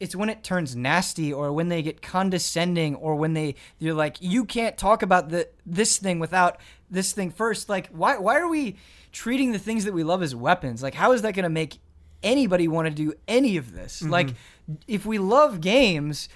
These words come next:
Speaker 1: why aren't we trying to be inviting and understanding and informative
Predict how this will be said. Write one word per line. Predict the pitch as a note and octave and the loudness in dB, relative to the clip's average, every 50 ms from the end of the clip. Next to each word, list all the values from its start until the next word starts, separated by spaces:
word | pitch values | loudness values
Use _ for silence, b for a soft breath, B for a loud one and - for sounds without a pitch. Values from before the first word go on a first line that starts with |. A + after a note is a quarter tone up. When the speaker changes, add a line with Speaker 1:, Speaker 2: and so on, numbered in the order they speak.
| b b b | b b b
Speaker 1:
why | D3+ F#3+ B3 | 2 4 4
aren't | D4 D#4 C#4+ | 4 4 2
we | C#4+ A#3+ | 0 -2
trying | F#3 - A3 A3+ A3 | -2 -2 0 0 0
to | G#3 | 0
be | F3+ F#3+ F3+ | 0 0 0
inviting | E3 D3+ C#3+ C3 B2 B2 D3+ F#3+ A3 G#3+ F#3+ F3 E3 D#3+ | 0 0 -2 -4 -2 0 2 2 4 4 2 0 0 -2
and | C#3+ D3+ A#2 | -4 -8 -6
understanding | C3+ D3+ D3 C3+ - - - - D3+ E3+ G3 G3+ F#3+ E3+ D3+ C#3 C3+ C3 C3 - - | -6 -6 -6 -4 -6 -6 -6 -4 -2 -2 0 0 0 2 2 0 0 -2 -4 -8 -10
and | C#3+ C#3 C3+ C3 | -8 -8 -8 -8
informative | B2+ C3 B2 - - - F3+ A3+ A3 F3+ C#3+ C3 C3 B2 B2+ A#2 | -8 -10 -12 -12 -10 -6 -6 -4 -4 -4 -4 -4 -6 -6 -8 -10